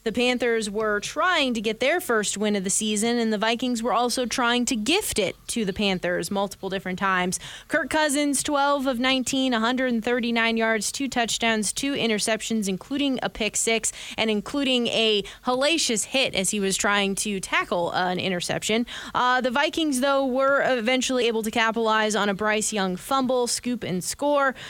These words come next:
For the Vikings here, seventeen carries, ninety-five yards, and Panthers continue to have issues getting in the play calls and some clock management.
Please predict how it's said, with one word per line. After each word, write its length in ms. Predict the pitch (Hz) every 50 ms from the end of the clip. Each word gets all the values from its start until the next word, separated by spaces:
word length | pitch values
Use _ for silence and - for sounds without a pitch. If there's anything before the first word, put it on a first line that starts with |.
| - - -
For 240 | - - 320 320 311
the 80 | 277
Vikings 520 | 254 277 269 277 - 269 269 262 247 233 -
here, 180 | 269 254 240
seventeen 580 | 233 - 277 269 240 262 254 233 - 254 247 233
carries, 400 | 240 254 240 233 226 220 226 208
ninety-five 640 | 226 226 240 247 240 226 - 233 220 220 214 196
yards, 500 | 190 208 214 214 214 214 214 208 185 -
and 180 | 220 202 202 196
Panthers 440 | 233 226 226 220 226 208 208 196 -
continue 420 | - 202 - - 220 220 220 214
to 60 | 208
have 240 | 196 196 190 185 -
issues 460 | - - 220 208 - 220 214 202 190 185
getting 300 | 214 233 233 240 233 226
in 260 | 220 214 214 208 196
the 100 | 185 190
play 220 | - - 233 226
calls 420 | 214 - 214 202 190 196 196 180 180
and 140 | 185 175
some 120 | - 175 165
clock 360 | - - 214 180 190 - -
management. 520 | 175 170 151 98 101 - - - - -